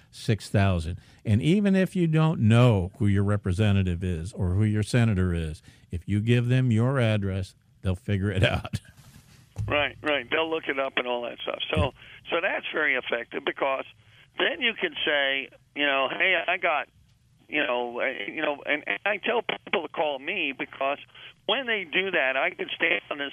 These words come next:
Speaker 2: Senate floor and say, "I had four thousand emails about this.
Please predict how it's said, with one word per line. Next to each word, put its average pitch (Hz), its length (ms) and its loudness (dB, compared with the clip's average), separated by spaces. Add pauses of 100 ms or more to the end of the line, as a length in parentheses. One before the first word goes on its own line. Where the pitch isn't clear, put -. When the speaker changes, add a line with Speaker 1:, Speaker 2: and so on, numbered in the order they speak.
Speaker 2:
Senate 143 260 -2 (100)
floor 135 340 0
and 127 220 -10
say, 117 280 -2 (300)
"I 196 200 2
had 180 300 0 (140)
four 202 300 0 (120)
thousand 175 460 -2 (260)
emails 131 440 -2 (320)
about 127 340 -4
this. - 220 -12